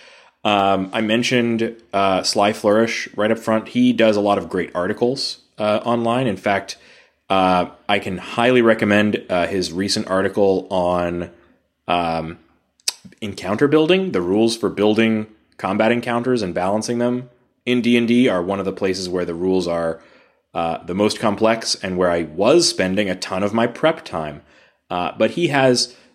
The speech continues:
uh, some alternative things that basically get you to the same result, uh, with a lot less work. Um, and on the subject of kind of setting up your encounters, there's, uh, also online,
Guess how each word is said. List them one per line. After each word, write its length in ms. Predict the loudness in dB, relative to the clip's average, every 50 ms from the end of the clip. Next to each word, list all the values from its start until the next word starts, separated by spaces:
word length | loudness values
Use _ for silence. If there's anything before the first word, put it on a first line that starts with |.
| _ _ _ _ -2
uh, 240 | 0 0 0 0 -2 -6 -14 _ _ _ -12
some 160 | -10 -8 -6
alternative 800 | -2 -2 -2 -2 -2 -4 -4 -4 0 2 2 2 2 0 -4 -10 -18 _ _ _ _ _ _ _ _ _
things 240 | -6 -4 -2 -2 -2
that 120 | -2 0 2
basically 400 | 2 2 2 2 2 2 2 2
get 180 | 0 -2 -2
you 60 | -2
to 80 | -4 -4
the 80 | -4 -4
same 280 | -4 -6 -6 -4 -4
result, 460 | -4 -4 -2 -2 -2 -2 -2 -4 -8 -14 _ _ _ _ _ _ _ _ _ _ -8
uh, 500 | -4 -2 0 0 0 0 0 -2 -2 -4 -6 -10
with 500 | -10 -4 0 2 2 2 2 0 -4 -6
a 140 | -2 -2 0
lot 380 | 0 2 4 4 4 2 2 2
less 240 | 0 0 0 0 0
work. 340 | 0 0 -2 -2 -6 -14 -20 _ _ _ _ _ _ _ _ _ _ _ _ -2
Um, 460 | 0 2 4 4 4 2 0 -2 -4 -2
and 100 | 0 2
on 120 | 4 4 4
the 60 | 4
subject 400 | 4 4 4 4 4 2 0 0
of 120 | -2 -4 -4
kind 160 | -4 -4 -6
of 80 | -6 -6
setting 300 | -4 -2 -2 0 0 -2
up 120 | -4 -4
your 180 | -4 -4 -4 -4
encounters, 720 | -6 -6 -6 -6 -4 -4 -2 -2 -2 -2 -4 -6 -12 -14 _ _ _ _ _ _ _ _ _ _ _ _ _ _ _ _ -8
there's, 460 | -2 0 0 2 2 0 -2 -4 -4
uh, 140 | -6 -6 -4
also 440 | -2 0 0 2 4 4 4 4 2
online, 800 | 2 0 0 0 2 2 2 0 0 0 -2 -6 -8 -10 -14